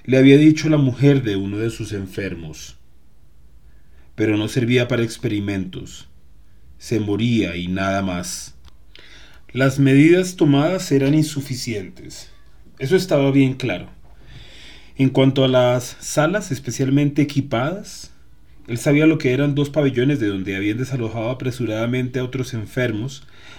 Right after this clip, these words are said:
habían puesto burlete en las ventanas, los habían rodeado con un cordón sanitario. Si la epidemia no se detenía por sí misma,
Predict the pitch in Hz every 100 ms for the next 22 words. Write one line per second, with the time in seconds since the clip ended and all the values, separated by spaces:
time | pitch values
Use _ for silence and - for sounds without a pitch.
0 | - 135 143 143 170 160 - 175 165 123
1 | 139 151 147 160 127 104 104 98 117 113
2 | 107 139 - - - - - - 113 131
3 | 120 120 131 139 120 123 135 139 131 107
4 | 113 110 123 123 120 135 110 113 107 110
5 | 151 - - - - - - - 104 101
6 | 104 107 123 123 98 95 104 127 113 113
7 | 113 127 104 92 92 - 110 143 123 120
8 | 120